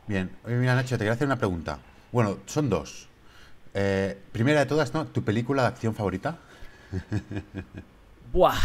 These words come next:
Speaker 2: aquí me has matado.
Speaker 1: Ya, ya,
Speaker 2: Porque
Speaker 1: lo sabía, lo sabía.
Speaker 2: hasta hace unos años, eh, si me decían mi película favorita, yo te decía que era El Indestructible, Pride for, for Dead, de Sokosugi, una de, de ninjas y tal.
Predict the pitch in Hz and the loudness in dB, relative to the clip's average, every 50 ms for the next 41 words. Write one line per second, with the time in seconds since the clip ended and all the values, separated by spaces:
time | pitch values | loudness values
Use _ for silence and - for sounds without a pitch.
0 | - - - - 117 - - 185 185 185 156 156 147 123 - 151 139 120 101 95 | 6 6 6 2 0 0 2 4 6 6 6 6 4 6 8 8 8 8 8 6
1 | - - - - - - - - - 92 90 92 101 104 101 98 98 98 151 143 | 4 0 -2 -2 -4 -6 -4 -4 0 0 0 2 6 6 8 8 8 8 6 6
2 | - - - 85 90 101 98 90 90 - 87 90 98 98 87 80 - - - - | 4 4 0 -2 0 0 0 0 0 -2 -2 0 0 0 0 -2 -4 -10 -20 -20
3 | - - - - - - 151 147 - - - - 147 143 139 135 135 135 135 131 | -20 -20 -20 -6 4 6 6 6 6 4 2 4 6 6 8 8 8 8 8 8
4 | 131 127 127 127 127 123 - - 165 170 - 220 220 220 220 214 214 196 190 180 | 8 8 8 6 6 4 2 2 4 6 8 8 8 8 6 6 6 8 8 8
5 | 175 170 160 - - - - 165 185 190 185 180 202 269 - - - - - - | 6 6 4 2 0 2 6 6 8 8 8 8 6 4 0 -4 -12 -18 -18 -18
6 | - - - - - - 147 147 139 135 131 127 123 120 120 117 - - 135 127 | -20 -20 -20 -20 -6 2 4 6 8 8 8 8 8 6 6 4 4 4 6 8
7 | 120 120 - 165 165 180 185 - 180 170 156 165 160 151 - 156 147 139 147 147 | 8 8 6 6 6 6 6 8 6 6 6 8 6 6 8 6 6 6 6 6
8 | 170 170 160 147 - 143 135 - - 143 135 135 139 147 147 151 123 123 131 127 | 6 6 6 6 6 4 4 6 6 6 6 6 8 8 8 10 10 8 8 8
9 | 123 120 113 113 - - 107 101 - - 143 139 123 113 104 101 - - - 120 | 8 6 6 6 6 4 2 2 2 4 6 8 8 8 8 6 6 4 4 6
10 | 123 131 139 143 - - - 127 123 120 117 117 113 113 107 107 104 101 104 92 | 8 8 8 6 6 4 6 6 8 8 8 8 8 8 8 6 6 4 2 -2
11 | - - - - - 110 107 107 120 139 131 110 - - - - 113 113 113 110 | -6 -10 -2 4 4 4 6 6 6 8 8 8 6 2 -4 -4 2 4 6 8
12 | 110 107 104 101 - - 120 - 117 - - 127 113 107 95 98 - - _ _ | 8 8 8 6 6 4 4 4 4 6 8 8 8 8 6 4 0 -6 _ _
13 | - 110 117 117 113 110 107 107 104 101 107 107 113 123 127 110 104 101 - - | 0 4 6 8 8 8 8 8 8 8 8 8 8 8 8 6 6 4 4 2
14 | 98 - 113 110 - | 4 6 8 8 6